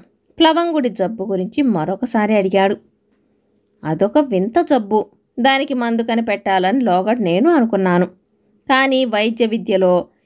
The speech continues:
ఏ మందుకైనా గుణం తెలుసుకోవాలంటే ముందుగా కొన్ని ప్రయోగాలు చేయాలి కదా. అలాంటి జబ్బు సామాన్యుడికి ఎవరికైనా వచ్చి ఉంటే ప్రయోగాలు చేసి ఉండేవాళ్ళం. రాజు మీదే ప్రయోగాలు చేయాలంటే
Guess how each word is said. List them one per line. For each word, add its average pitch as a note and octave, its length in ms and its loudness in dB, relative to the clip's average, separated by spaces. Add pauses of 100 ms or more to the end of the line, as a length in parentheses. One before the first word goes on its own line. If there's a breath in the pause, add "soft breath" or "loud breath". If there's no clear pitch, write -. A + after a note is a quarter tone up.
(160)
ఏ C4+ 220 2
మందుకైనా B3+ 600 -4
గుణం A3+ 360 -4
తెలుసుకోవాలంటే G3+ 1160 0 (360)
ముందుగా G3 500 0
కొన్ని G3 280 -4
ప్రయోగాలు C#4+ 680 0
చేయాలి G3+ 320 2
కదా. F#3 460 0 (640 soft breath)
అలాంటి D4 360 2
జబ్బు A#3 440 -2
సామాన్యుడికి B3+ 800 -2
ఎవరికైనా F#3+ 500 0
వచ్చి E3+ 300 -2
ఉంటే F#3+ 340 2
ప్రయోగాలు A3 680 2
చేసి F#3 220 -4
ఉండేవాళ్ళం. F3 600 2 (680)
రాజు D#3+ 380 0
మీదే D4+ 320 4
ప్రయోగాలు B3+ 540 0
చేయాలంటే G3 840 0